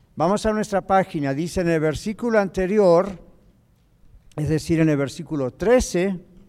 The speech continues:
que quedamos el domingo pasado, el apóstol pide a la iglesia en Éfeso, recuerdan, Éfeso es la ciudad,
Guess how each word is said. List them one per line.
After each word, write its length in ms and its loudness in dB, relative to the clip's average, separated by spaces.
que 240 -8
quedamos 580 -4
el 220 -8
domingo 340 -4
pasado, 640 -2
el 180 4
apóstol 540 2
pide 340 0
a 60 4
la 100 0
iglesia 760 0
en 220 -4
Éfeso, 760 -4
recuerdan, 420 -6
Éfeso 360 -6
es 60 -4
la 140 -4
ciudad, 400 -6